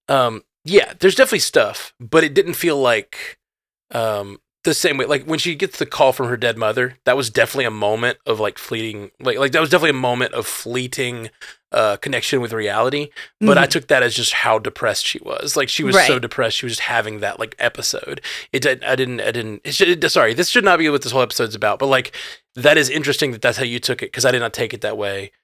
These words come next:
Speaker 1: But I, I took it as, like, a very artistic person with a very free spirit that does kind of wild things, but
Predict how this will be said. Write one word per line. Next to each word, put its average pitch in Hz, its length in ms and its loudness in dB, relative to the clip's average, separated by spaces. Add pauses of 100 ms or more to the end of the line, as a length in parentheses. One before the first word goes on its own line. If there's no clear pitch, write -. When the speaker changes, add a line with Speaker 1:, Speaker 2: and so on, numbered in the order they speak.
(300)
Speaker 1:
But 135 120 4
I, 117 300 4 (420)
I 147 80 2
took 165 160 2
it 151 60 6
as, 131 140 4
like, 123 120 0
a 117 60 0
very 135 220 4
artistic - 560 0
person 151 500 0 (220)
with 135 140 2
a 117 60 4
very 131 240 2
free 143 320 -2
spirit - 600 0 (180)
that 127 160 -4
does 120 200 4
kind 175 380 0
of 131 140 -4
wild 135 340 4
things, 139 320 -4
but 127 180 -6